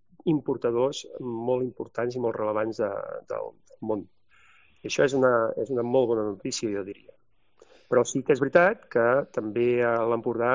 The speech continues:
eh, estem molt afectats aquest any per, per aquesta sequera.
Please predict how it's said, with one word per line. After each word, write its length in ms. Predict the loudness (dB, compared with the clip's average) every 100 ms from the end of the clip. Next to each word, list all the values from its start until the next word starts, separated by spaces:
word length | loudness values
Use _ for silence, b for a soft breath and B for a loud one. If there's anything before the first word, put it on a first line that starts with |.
| 0 -4
eh, 220 | -4 -2
estem 240 | -4 -8
molt 300 | -6 -2 -2
afectats 380 | -2 -6 -8 -6
aquest 280 | -6 -8 -8
any 180 | -8 -10 -8
per, 400 | -6 -4 -6 -8 -8
per 140 | -6 -6
aquesta 320 | -6 -8 -4
sequera. 380 | -6 -6 -10